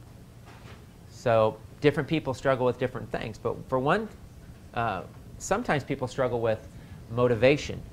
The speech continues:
and drive, and "I just wanna get out of bed. I just can't get out of bed." And so mucuna in small doses can really increase dopamine,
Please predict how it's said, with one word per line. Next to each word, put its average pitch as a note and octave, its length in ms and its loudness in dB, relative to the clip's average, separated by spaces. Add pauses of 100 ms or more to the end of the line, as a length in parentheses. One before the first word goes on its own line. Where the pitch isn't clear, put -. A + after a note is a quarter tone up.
(240)
and A2 180 -6
drive, A2 600 6
and A2+ 100 -6
"I A2+ 60 -2
just C3+ 200 -4
wanna C#3 160 0
get B2+ 120 2
out B2 120 4
of G2 60 -2
bed. A2+ 360 4 (400)
I - 40 -4
just A2 200 -6
can't C#3+ 200 4
get A#2 80 2
out A2+ 120 6
of A2 40 0
bed." A#2+ 320 6 (680)
And A#2 120 -4
so A#2 440 6 (140)
mucuna B2 760 2 (200)
in B2 120 -2
small D3 320 8
doses D3 500 6
can A#2 300 -8
really D#3+ 400 2
increase B2+ 480 -2
dopamine, D#3+ 640 2